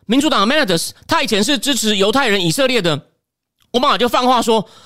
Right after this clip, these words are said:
：“你们这些人不支持这个协议啊，你们就是选择战争。”因为他觉得我们现在不跟伊朗想当成一个协议啊，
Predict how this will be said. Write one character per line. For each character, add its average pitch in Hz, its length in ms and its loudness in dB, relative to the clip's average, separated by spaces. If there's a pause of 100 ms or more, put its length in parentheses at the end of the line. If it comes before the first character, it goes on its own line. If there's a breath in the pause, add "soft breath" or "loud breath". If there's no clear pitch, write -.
(180 loud breath)
：“你 208 60 2
们 247 80 4
这 339 100 0
些 339 140 0
人 240 180 2
不 294 120 -2
支 294 160 0
持 277 60 -2
这 285 80 -2
个 262 80 0
协 220 200 0
议 269 120 0
啊， 196 200 -2 (220 loud breath)
你 214 80 0
们 254 120 4
就 320 120 0
是 302 140 0
选 190 260 0
择 196 160 0
战 262 240 -2
争。” 208 320 0
因 262 60 -2
为 294 40 2
他 320 80 2
觉 254 140 -2
得 247 180 2 (500 soft breath)
我 214 120 2
们 262 140 2
现 330 80 0
在 330 40 0
不 330 140 -2
跟 294 180 -2
伊 302 80 0
朗 240 140 0
想 208 160 -2
当 269 180 0
成 254 180 0
一 240 40 -2
个 240 80 2
协 220 240 -2
议 254 120 -2
啊， 175 220 -2